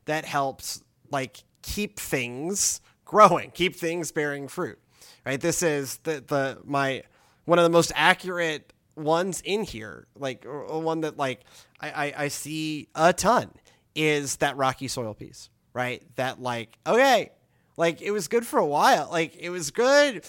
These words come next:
Like, you went to church camp and you had this, like, you know, or whatever. You went on this retreat or, like, you had this, like, really amazing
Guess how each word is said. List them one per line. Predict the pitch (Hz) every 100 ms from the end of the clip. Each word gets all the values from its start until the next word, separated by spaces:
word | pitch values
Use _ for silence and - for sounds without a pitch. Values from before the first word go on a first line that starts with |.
| -
Like, | 170
you | 185
went | 226
to | 185
church | - 233 -
camp | 254 233 240 240
and | 180
you | 156
had | 165 185 185 160
this, | 180 165
like, | 156 151 139 - -
you | 147
know, | 123
or | 120
whatever. | 135 147 120
You | 127
went | 147
on | 160
this | 156
retreat | 147 - 120 123 123 120
or, | 110 117
like, | 113 113 _ - - - -
you | 139
had | 143
this, | 147
like, | 147 123
really | 120 127 127 127
amazing | 120 117 117 117 113 113 113